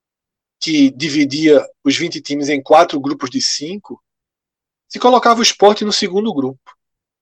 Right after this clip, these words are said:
Um grupo de clubes que entram brigando pela Libertadores. Essa chave que o Sport parecia ter virado, ela trazia por trás um processo corrosivo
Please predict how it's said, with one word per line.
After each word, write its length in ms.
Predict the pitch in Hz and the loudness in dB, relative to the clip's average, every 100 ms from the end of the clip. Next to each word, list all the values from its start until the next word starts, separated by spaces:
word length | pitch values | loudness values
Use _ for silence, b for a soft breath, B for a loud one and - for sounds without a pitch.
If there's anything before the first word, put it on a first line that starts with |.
| _ _ _ _ _ _ _ _ _ _ _ _ _ _ - | _ _ _ _ _ _ _ _ _ _ _ _ _ _ -14
Um 160 | 170 | -10
grupo 300 | 147 147 143 | -4 -4 -4
de 100 | 165 | -6
clubes 340 | 175 143 139 - | -4 0 0 0
que 260 | - 147 | 0 2
entram 200 | 143 156 | 2 0
brigando 380 | 151 160 139 139 | -2 0 2 0
pela 180 | 147 156 | 2 0
Libertadores. 920 | 147 147 143 180 123 113 110 - - _ _ _ _ _ _ _ _ _ _ _ _ _ _ _ _ _ _ _ _ _ _ _ - | 2 0 0 -2 -2 -8 -8 -10 -12 _ _ _ _ _ _ _ _ _ _ _ _ _ _ _ _ _ _ _ _ _ _ _ -2
Essa 220 | 233 294 | 0 2
chave 540 | - - 185 214 139 190 | 2 6 8 6 4 -4
que 140 | - | 0
o 20 | |
Sport 420 | - - 135 131 - | 0 4 2 2 4
parecia 640 | 175 170 139 - 220 226 | 4 4 2 -4 2 2
ter 160 | - 147 | 2 -4
virado, 640 | 123 120 139 151 117 - _ _ _ _ _ _ _ _ _ _ _ | -2 0 4 2 0 -20 _ _ _ _ _ _ _ _ _ _ _
ela 220 | 156 196 | 4 4
trazia 560 | 202 190 147 - 160 175 | 6 6 6 4 -2 -2
por 220 | - - | -4 -10
trás 680 | - 131 147 160 - - - _ _ _ _ _ _ _ _ _ _ _ _ _ _ _ _ | 2 4 6 4 0 -4 -8 _ _ _ _ _ _ _ _ _ _ _ _ _ _ _ _
um 120 | 151 143 | -20 -2
processo 540 | 185 180 - 180 - | 2 4 2 -2 -2
corrosivo 1040 | - 196 240 143 131 147 202 202 131 113 | 2 4 4 2 0 -2 -2 -2 -6 -10